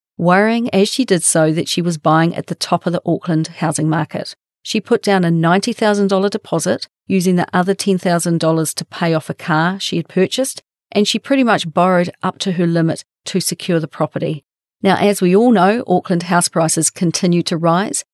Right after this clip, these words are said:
and within six months she was actually receiving leaflets in her mailbox from real estate agents valuing her property tens of thousands of dollars higher than what she paid, which she said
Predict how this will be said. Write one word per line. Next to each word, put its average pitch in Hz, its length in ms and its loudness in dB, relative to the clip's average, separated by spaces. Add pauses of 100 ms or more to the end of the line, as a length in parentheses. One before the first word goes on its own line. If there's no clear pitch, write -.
(100)
and 196 200 2
within 190 280 2
six - 340 0
months 170 220 0
she 208 100 -4
was 196 180 -2
actually 254 340 -4
receiving 190 520 0
leaflets 175 560 -2
in 208 160 4
her 202 120 2
mailbox 165 580 0 (220)
from 170 260 0
real 185 180 4
estate 180 340 0
agents 165 520 -2
valuing 170 680 0
her 214 280 0
property 165 500 0 (220)
tens 220 420 0
of 208 80 -4
thousands 170 500 2
of 160 80 -2
dollars 160 320 0
higher 170 440 0 (200)
than 170 180 0
what 156 160 0
she - 140 -6
paid, 156 380 -4 (200)
which 226 220 2
she - 180 -2
said 185 380 0